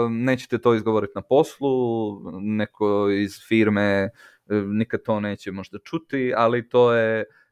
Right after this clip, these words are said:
taj emotivni afekt izuzetno negativan koji se osjeća,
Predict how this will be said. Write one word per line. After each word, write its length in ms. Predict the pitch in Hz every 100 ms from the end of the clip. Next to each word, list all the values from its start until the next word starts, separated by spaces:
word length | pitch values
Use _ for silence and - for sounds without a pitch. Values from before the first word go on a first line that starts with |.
| _
taj 300 | 120 113 101
emotivni 680 | 117 117 117 113 107 107 107
afekt 520 | 120 - 104 _ _ _
izuzetno 520 | 101 104 107 - 107
negativan 720 | 104 113 110 - 98 107 92 - -
koji 220 | - 98
se 140 | -
osjeća, 540 | 95 - 104 - 92